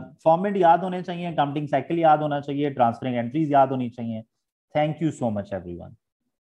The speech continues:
और जिस दिन बोर हो, मुझे बता देना है कि "सर, बोर हुए हैं, स्लो पढ़ा रहे हैं आप", तो मैं उस दिन तेज हो जाऊंगा,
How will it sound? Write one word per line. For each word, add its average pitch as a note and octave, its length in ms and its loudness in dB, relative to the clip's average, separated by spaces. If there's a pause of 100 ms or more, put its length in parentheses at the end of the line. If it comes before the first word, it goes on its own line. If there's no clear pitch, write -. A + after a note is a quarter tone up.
(440)
और C#3 280 8
जिस C#3+ 120 -2
दिन G3+ 160 0
बोर F#3 200 4
हो, F#3 80 2
मुझे D#3+ 160 -2
बता C3+ 260 4
देना E3 200 -2
है D#3+ 300 -2
कि C3+ 120 -4
"सर, C#3+ 140 -4
बोर C3+ 220 4
हुए D3+ 140 2
हैं, C#3+ 80 0
स्लो C#3+ 220 -2
पढ़ा C#3+ 300 2
रहे B2+ 120 2
हैं B2 60 0
आप", A#2+ 180 -6
तो B2 60 -8
मैं B2+ 120 0
उस B2+ 140 0
दिन B2 200 -4
तेज G#2 240 -2
हो F#2+ 60 -8
जाऊंगा, F2 300 -20